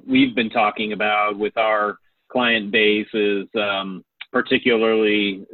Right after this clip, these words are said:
since the beginning of this current crisis we're going through, is that they should have know your lender programs,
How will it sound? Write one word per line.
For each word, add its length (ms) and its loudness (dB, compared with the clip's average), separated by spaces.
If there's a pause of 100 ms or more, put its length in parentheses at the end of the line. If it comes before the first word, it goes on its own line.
(120)
since 260 0
the 60 -2
beginning 640 2
of 280 0
this 180 -2 (140)
current 260 0
crisis 380 -2
we're 140 -4
going 340 -4
through, 440 0
is 100 -12
that 220 -2 (440)
they 220 6
should 140 0
have 400 2 (440)
know 240 4
your 220 4
lender 460 0
programs, 840 -2